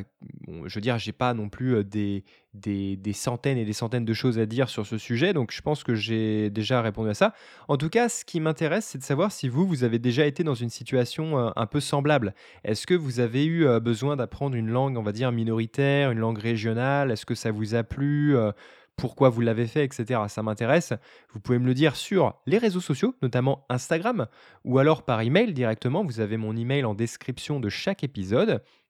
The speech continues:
avec mon site internet si vous voulez plus d'informations sur mes services, et notamment sur les épisodes exclusifs du podcast. Si l'épisode vous a plu, n'oubliez pas de laisser une review sur la plateforme que vous utilisez, notamment sur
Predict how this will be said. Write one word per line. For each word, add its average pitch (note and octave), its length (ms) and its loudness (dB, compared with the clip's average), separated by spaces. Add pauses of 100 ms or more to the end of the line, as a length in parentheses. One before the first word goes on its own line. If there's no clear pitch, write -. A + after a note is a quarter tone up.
(140)
avec A2 340 -4
mon E3+ 180 -6
site - 200 -12
internet C#3 400 -2
si - 140 -12
vous G#2+ 140 -6
voulez A2 200 -2
plus F3 360 -8
d'informations C3+ 720 -2
sur A#2 240 -8
mes F#2+ 100 -4
services, D#3+ 600 -6 (320)
et A2+ 100 -2
notamment G#2+ 380 -4
sur - 180 -10
les B2+ 300 -6
épisodes B2+ 540 -2 (140)
exclusifs G3 640 -4
du G3 120 -4
podcast. D3 500 0 (340)
Si - 260 -4
l'épisode A#3 380 4
vous F#3+ 160 0
a G3 60 6
plu, G3+ 360 0 (160)
n'oubliez F3+ 540 0
pas E3 200 2
de D3 80 0
laisser C#3 520 0
une F#3 200 2
review E3 440 -2
sur - 240 0
la B2+ 100 4
plateforme C3 340 2
que C3 100 0
vous A2+ 180 -4
utilisez, A#2 580 -2
notamment C#3 580 -2
sur - 280 -6